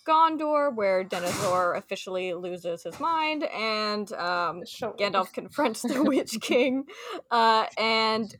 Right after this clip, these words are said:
Speaker 1: but mostly, we're covering Shelob's Lair and the choices of Master Samwise. And if, for whatever reason, you want to plop Return of the King in your D V D player or fire up H B O Max, uh, that means you'll wanna start it at about an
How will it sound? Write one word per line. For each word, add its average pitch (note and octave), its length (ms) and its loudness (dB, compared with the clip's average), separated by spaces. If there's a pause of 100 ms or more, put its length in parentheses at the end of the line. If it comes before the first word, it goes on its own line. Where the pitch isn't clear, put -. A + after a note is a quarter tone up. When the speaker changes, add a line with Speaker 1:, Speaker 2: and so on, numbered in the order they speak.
(160)
Speaker 1:
but B4 100 4 (140)
mostly, B3+ 500 2
we're A#3 160 4
covering G3+ 640 -2
Shelob's G3 560 -4
Lair E3+ 420 -2
and D#3 80 -14
the D#3 60 -12
choices F3+ 420 -8
of E3 80 -10
Master - 360 -14
Samwise. - 800 -10 (460)
And G#3+ 480 -2 (220)
if, G#3+ 340 -2 (220)
for A3 100 0
whatever A3 280 0
reason, G#3+ 340 -2
you G3 120 -6
want G3 240 -4
to G#3+ 420 -6
plop G3+ 440 2
Return G#3 300 -8
of F#3 60 -6
the F3+ 80 -8
King A3 400 -4
in G3 100 -4
your F#3+ 100 -6
D F#3 140 -6
V F3+ 80 -8
D G3 120 -8
player G3 300 0
or F#3 140 -2
fire F#3 300 0
up F3+ 80 -6
H F3+ 200 -6
B F3 100 -6
O F3 40 -6
Max, F#3 540 -4
uh, D#3+ 180 -2
that F#3 240 0
means G#3 240 -4
you'll F#3+ 140 -2
wanna F#3+ 180 -2
start G3+ 460 0
it G#3+ 240 -2
at F3+ 100 -4
about F3+ 280 -2
an E3+ 100 -10